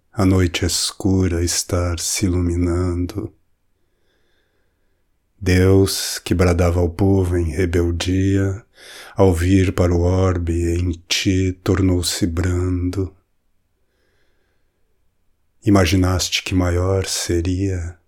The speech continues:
Quanto maior! Assinalado é o signo a transcender as formas imanentes.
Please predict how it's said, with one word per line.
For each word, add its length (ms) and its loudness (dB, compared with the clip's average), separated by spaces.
Quanto 440 2
maior! 560 0
Assinalado 840 2
é 40 0
o 80 -2
signo 1000 -2
a 120 -4
transcender 880 -2
as 360 -4
formas 500 -2
imanentes. 1400 -6